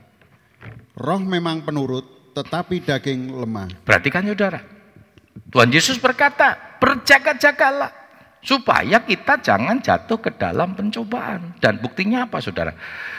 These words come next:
Speaker 2: Dua belas murid Tuhan Yesus akhirnya jatuh. Yudas mengkhianati, akhirnya bunuh diri. Petrus yang sok, dia berkata, "Aku tidak akan meninggalkan engkau,"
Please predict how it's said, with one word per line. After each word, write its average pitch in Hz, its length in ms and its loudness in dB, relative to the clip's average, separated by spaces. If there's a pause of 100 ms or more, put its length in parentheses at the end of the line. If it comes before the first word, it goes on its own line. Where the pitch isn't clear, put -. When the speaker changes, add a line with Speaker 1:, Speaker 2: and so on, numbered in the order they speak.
(1500)
Speaker 2:
Dua 117 160 2
belas 143 400 0 (320)
murid 127 240 2
Tuhan 101 240 -2
Yesus 104 400 -2
akhirnya 101 320 -2
jatuh. - 320 -10 (2000)
Yudas 90 560 -2
mengkhianati, 90 720 -2
akhirnya 95 320 -4
bunuh 87 240 -8
diri. 76 340 -12 (1120)
Petrus 113 460 -2
yang 87 240 -2
sok, - 560 -4
dia 104 160 -2
berkata, 95 560 -4
"Aku 101 320 -2
tidak - 400 -4
akan 131 160 -2
meninggalkan 98 580 -2
engkau," 90 460 -10